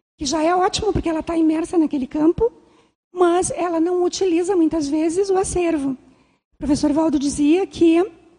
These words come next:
há um gargalo entre ocupar os espaços da holoteca Holociclo e sentar na mega mesa ou entrar dentro do corredor, o corredor ideativo, que a gente chama,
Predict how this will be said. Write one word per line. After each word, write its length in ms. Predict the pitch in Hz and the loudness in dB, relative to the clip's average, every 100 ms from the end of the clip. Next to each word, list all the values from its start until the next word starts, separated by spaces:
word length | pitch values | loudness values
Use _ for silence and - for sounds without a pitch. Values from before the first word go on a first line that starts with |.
| _ _ _ _ _ - | _ _ _ _ _ -8
há 60 | |
um 80 | 302 | -4
gargalo 520 | 294 320 285 294 349 494 587 - - - _ _ - | -2 0 0 2 6 6 6 -8 -20 -20 _ _ -4
entre 600 | 339 330 359 349 381 392 - _ | 0 2 2 2 0 -4 -20 _
ocupar 540 | 294 285 320 - 339 349 | -6 -4 -4 -2 0 0
os 100 | 320 | -2
espaços 600 | 302 - 311 311 - 302 | -8 -8 -6 -6 -8 -6
da 60 | |
holoteca 360 | 320 320 330 320 | -6 -4 -6 -4
Holociclo 580 | 294 302 320 320 403 415 - _ _ | -4 -4 -4 -2 -2 -4 -8 _ _
e 40 | 285 | -8
sentar 380 | - 320 349 359 | -2 -2 -2 -4
na 80 | |
mega 280 | 370 392 370 | -4 -4 -2
mesa 360 | 320 311 330 359 | 0 0 -2 -2
ou 540 | 330 330 359 480 - - _ _ - | 2 4 4 2 -8 -20 _ _ -8
entrar 520 | 349 349 381 339 403 | -4 -4 -4 -6 -4
dentro 320 | 370 370 359 | -2 -2 -2
do 100 | 330 | -4
corredor, 580 | 359 311 339 349 320 339 | -2 -2 -2 -2 -2 -2
o 60 | 320 | -4
corredor 440 | - 285 302 349 | -4 -2 0 0
ideativo, 640 | 359 339 320 - 320 359 - | 0 -2 -4 -2 0 0 0
que 60 | |
a 40 | 269 | 2
gente 180 | 311 | 2
chama, 380 | - 330 339 392 | 0 0 2 0